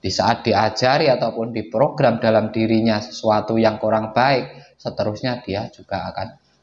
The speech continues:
menjadi kurang baik. Itu sebenarnya sama. Di saat kita ingin rumah, ingin mobil gitu, tulis saja. Program dalam diri sampean sendiri. Tidak usah meditasi.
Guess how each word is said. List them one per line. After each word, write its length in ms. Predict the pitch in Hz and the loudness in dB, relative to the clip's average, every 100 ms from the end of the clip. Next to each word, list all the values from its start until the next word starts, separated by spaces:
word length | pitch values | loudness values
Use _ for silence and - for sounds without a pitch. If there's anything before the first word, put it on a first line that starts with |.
| - | -8
menjadi 480 | 92 90 80 101 - | -4 -4 -4 -6 -6
kurang 320 | 90 82 82 | -8 -8 -10
baik. 320 | - - - _ _ _ _ _ _ _ _ _ - | -18 -20 -20 _ _ _ _ _ _ _ _ _ -6
Itu 160 | 104 | -4
sebenarnya 720 | 147 151 - 101 107 123 143 139 | 0 -2 -2 -2 -2 0 -2 -2
sama. 400 | 92 - - - - _ _ _ _ _ _ _ _ _ - | -6 -8 -14 -18 -20 _ _ _ _ _ _ _ _ _ -10
Di 80 | 110 | -2
saat 400 | 135 143 143 135 | 2 2 0 -4
kita 400 | 123 131 95 120 | 0 2 2 0
ingin 560 | 147 156 127 101 - - - - | 0 2 2 2 -4 -12 -16 -8
rumah, 560 | - 131 147 135 143 - - | -2 2 4 2 0 -6 -4
ingin 480 | 127 143 127 113 - - - _ _ _ - | 0 2 2 -2 -6 -14 -20 _ _ _ -2
mobil 380 | 117 113 151 131 - | 0 0 2 2 0
gitu, 240 | 80 - - - _ _ _ | -6 -14 -20 -20 _ _ _
tulis 240 | 147 147 | -2 0
saja. 400 | 143 - - - - _ _ _ _ _ | -2 -6 -8 -16 -20 _ _ _ _ _
Program 560 | 123 123 - 135 110 92 | 2 2 4 4 4 0
dalam 320 | 98 92 92 | -6 -6 -8
diri 160 | 101 | -8
sampean 400 | 92 87 92 90 | -8 -10 -8 -8
sendiri. 400 | 90 - 90 87 _ _ _ _ _ _ _ _ | -8 -14 -18 -20 _ _ _ _ _ _ _ _
Tidak 120 | 104 110 | 0 2
usah 320 | 107 117 104 | 2 -2 -2
meditasi. 800 | 101 95 101 92 87 - - 71 | -4 -6 -8 -8 -12 -14 -20 -20